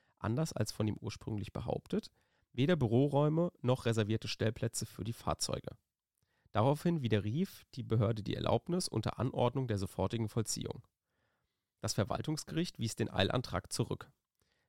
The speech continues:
Denn die Behörde sei zu Recht von einer fehlenden Zuverlässigkeit des Antragstellers ausgegangen.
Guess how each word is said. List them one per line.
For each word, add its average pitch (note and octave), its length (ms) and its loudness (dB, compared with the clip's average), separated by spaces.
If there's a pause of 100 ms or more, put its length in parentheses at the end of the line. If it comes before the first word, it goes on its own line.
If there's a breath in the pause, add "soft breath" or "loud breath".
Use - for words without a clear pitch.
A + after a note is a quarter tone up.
Denn A#2 100 2
die A#2 120 4
Behörde A2 340 4
sei A#2 140 2
zu - 180 -2
Recht - 260 0
von - 140 0
einer G#2+ 220 0
fehlenden C#3+ 560 2
Zuverlässigkeit G2+ 840 -2
des A#2 140 -4
Antragstellers G#2+ 720 0
ausgegangen. - 640 -8